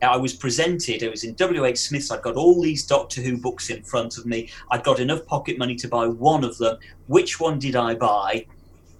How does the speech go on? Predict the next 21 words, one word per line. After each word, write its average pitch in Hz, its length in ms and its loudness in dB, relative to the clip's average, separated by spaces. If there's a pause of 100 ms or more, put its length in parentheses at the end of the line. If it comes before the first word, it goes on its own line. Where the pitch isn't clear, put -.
(140)
And 143 140 2
it - 80 -4 (240)
was 143 160 -4
that 147 240 4
one, 120 220 2 (160)
purely 175 680 6
because 139 340 -4
of 120 60 -8
the 123 60 -8
cover. 110 400 -4 (260)
Now, 127 180 2
that, 170 260 2
Chris, 117 540 0
has 120 100 -2
got 123 280 0
to 120 60 -12
be 123 120 0
one 123 240 2
of 117 80 -2
the 117 80 -2
best - 500 -4